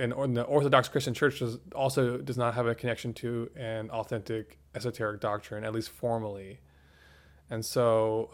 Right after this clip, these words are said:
um, so there's some comparisons to be made between Christianity and Buddhism. So, uh, so the two are similar in some ways, but unlike with Christianity or Hinayana Buddha-, Buddhism, the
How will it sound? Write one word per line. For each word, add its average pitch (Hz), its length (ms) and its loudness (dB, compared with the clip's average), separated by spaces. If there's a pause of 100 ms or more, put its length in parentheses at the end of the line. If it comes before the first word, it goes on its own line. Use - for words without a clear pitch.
um, 110 300 -2
so 120 120 -6
there's 113 220 0
some 110 280 -6
comparisons 117 580 0
to 110 40 -8
be 110 100 -2
made 107 200 -4
between 110 260 -6
Christianity 110 540 2
and 101 100 -10
Buddhism. 107 540 -8 (1900)
So, 135 640 12
uh, 127 360 8
so 147 120 4
the 147 100 8
two 214 180 12
are 190 80 12
similar 180 420 8
in 135 80 6
some 127 280 4
ways, 117 500 2
but 135 400 4
unlike 196 400 10
with 165 100 4
Christianity 123 960 0 (640)
or 147 200 8
Hinayana 131 360 6
Buddha-, 123 360 2
Buddhism, 123 580 2
the 113 120 0